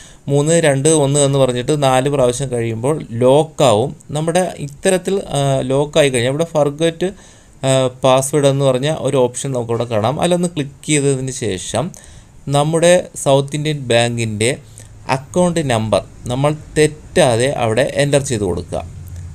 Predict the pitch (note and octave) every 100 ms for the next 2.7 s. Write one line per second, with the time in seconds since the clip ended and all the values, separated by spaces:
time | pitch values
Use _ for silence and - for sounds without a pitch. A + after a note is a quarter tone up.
0 | - - - - - - - - - -
1 | - - - - - - G3 F3 D3 E3
2 | D#3+ D#3 E3 D#3 E3+ E3+